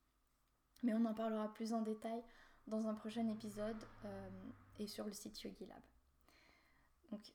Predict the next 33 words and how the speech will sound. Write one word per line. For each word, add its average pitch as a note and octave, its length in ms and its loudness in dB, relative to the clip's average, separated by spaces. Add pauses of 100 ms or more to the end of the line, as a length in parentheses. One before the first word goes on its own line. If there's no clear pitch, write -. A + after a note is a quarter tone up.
cet A3 280 -4
épisode A#3+ 440 0 (280)
est G#3 300 0
un G#3 120 -2
épisode G#3+ 440 0
auquel G#3+ 300 -2
vous G#3 120 -12
pouvez G#3+ 280 -4
revenir G#3+ 680 0 (540)
à G3+ 360 -6
n'importe A#3 540 -2
quel G#3+ 260 2
moment G#3 340 4 (260)
pour G3+ 220 -4
vous G3+ 280 -2
rappeler, G3+ 360 -2
pour - 200 -14
une G3 80 -10
petite - 340 -18
piqûre - 340 -6
de G#3+ 80 0
rappel. G3 440 -4 (540)
Surtout - 400 -4
quand A#3 260 -2
on A3+ 60 4
écoute A3+ 300 -2
plusieurs A3 300 -2
fois B3+ 160 0
la A3+ 60 2
même G#3+ 200 0
chose, A#3 180 -4
on A3 60 2
n'entend G#3 340 -2